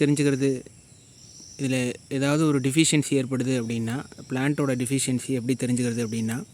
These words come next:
ஃபஸ்ட்டு நம்ம பார்க்கறது நியூலி ஃபார்ம்டு லீவ்ஸ், யங்கர் லீவ்ஸ். யங்கர் லீவ்ஸில் வந்து எந்த வித பிரச்சனையும் இல்ல, நார்மலா இருக்கு.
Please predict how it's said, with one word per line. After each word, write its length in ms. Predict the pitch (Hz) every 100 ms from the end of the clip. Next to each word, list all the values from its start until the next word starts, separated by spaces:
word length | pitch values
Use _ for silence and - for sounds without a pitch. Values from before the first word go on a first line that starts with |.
| - - - - -
ஃபஸ்ட்டு 240 | 139 - 175
நம்ம 180 | 151
பார்க்கறது 600 | 127 135 127 135 131 165 - - - - - -
நியூலி 580 | 139 147 165 180 175 180 -
ஃபார்ம்டு 300 | 139 135 120
லீவ்ஸ், 360 | 117 117 - - - - - - - - - - - - - -
யங்கர் 380 | 139 165 165 135
லீவ்ஸ். 340 | 127 120 - -
யங்கர் 340 | 147 165 170
லீவ்ஸில் 340 | 147 135 -
வந்து 240 | 131 127 160
எந்த 280 | 131 135 143
வித 160 | 131
பிரச்சனையும் 380 | 117 123 131 135
இல்ல, 300 | 123 117 131 - - - - - - - - -
நார்மலா 480 | 123 123 135 139 135
இருக்கு. 360 | 117 - 143